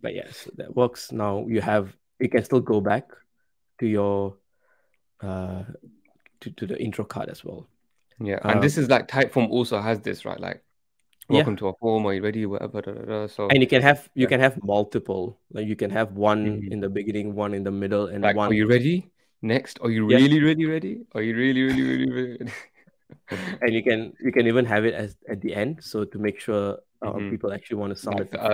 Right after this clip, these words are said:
Speaker 1: form.
Speaker 2: thank you note, for example, or, like, next steps or whatever.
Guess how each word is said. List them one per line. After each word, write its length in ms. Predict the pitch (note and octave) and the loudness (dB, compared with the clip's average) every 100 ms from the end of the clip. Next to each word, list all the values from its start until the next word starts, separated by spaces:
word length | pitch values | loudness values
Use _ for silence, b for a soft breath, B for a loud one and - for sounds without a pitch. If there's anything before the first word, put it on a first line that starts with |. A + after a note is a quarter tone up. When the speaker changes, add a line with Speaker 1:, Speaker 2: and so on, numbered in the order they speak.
| G2 | -2
Speaker 1:
form. 100 | A2+ | 0
Speaker 2:
thank 300 | A#2 A#2+ A#2 | 2 2 0
you 100 | G#2+ | 0
note, 240 | G#2+ G#2+ G#2+ | 2 2 0
for 100 | G#2+ | -6
example, 480 | G#2 G#2 G2+ G#2 | -4 -4 -4 -4
or, 180 | G2+ G2 | -2 0
like, 200 | G2 F#2+ | 0 -2
next 300 | G#2 G#2+ - | -2 -4 -4
steps 460 | - A2 A2 - - | -4 0 0 -4 -12
or 140 | F#2+ F#2+ | -10 -10
whatever. 340 | G2 F#2+ F#2+ | -12 -14 -16